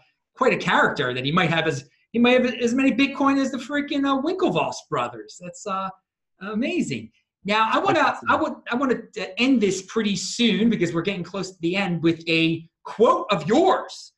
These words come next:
Speaker 1: from, uh, a recent tweet. And, uh, I want your take on your own, uh, tweet.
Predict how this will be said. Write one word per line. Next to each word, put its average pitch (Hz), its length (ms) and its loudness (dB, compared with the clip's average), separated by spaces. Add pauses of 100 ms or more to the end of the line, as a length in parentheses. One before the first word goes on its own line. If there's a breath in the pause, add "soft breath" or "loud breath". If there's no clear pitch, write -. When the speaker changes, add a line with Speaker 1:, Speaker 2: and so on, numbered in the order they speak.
(220)
Speaker 1:
from, 185 680 0 (200)
uh, 175 360 4
a 170 120 0
recent 214 420 -2
tweet. - 440 -6 (420)
And, 170 340 -4
uh, 175 180 0
I 180 80 0
want 202 260 -2
your 170 140 -4
take 214 380 0
on 147 380 -8
your 147 200 -2
own, 165 260 2
uh, 165 200 2
tweet. - 400 -2